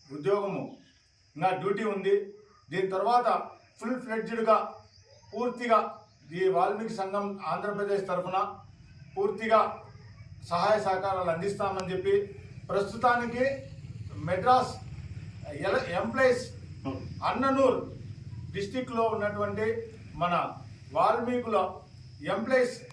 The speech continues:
ప్రెసిడెంట్గా ఈరోజు వాల్మీకి సంఘం ఆంధ్రప్రదేశ్ తరఫున సార్, ఆ, రా-, మేకల రమణన్న గారిని నియమించడం జరిగింది. మరి మేకల రమణన్న గారికి వాల్మీకి సంఘం ఆంధ్రప్రదేశ్, ఆంధ్రప్రదేశ్లో ఉన్నటువంటి ప్రతి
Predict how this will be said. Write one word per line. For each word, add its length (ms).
ప్రెసిడెంట్గా 600
ఈరోజు 380
వాల్మీకి 380
సంఘం 300
ఆంధ్రప్రదేశ్ 600
తరఫున 300
సార్, 240
ఆ, 140
రా-, 360
మేకల 360
రమణన్న 420
గారిని 320
నియమించడం 540
జరిగింది. 460
మరి 240
మేకల 340
రమణన్న 580
గారికి 340
వాల్మీకి 480
సంఘం 260
ఆంధ్రప్రదేశ్, 560
ఆంధ్రప్రదేశ్లో 640
ఉన్నటువంటి 560
ప్రతి 320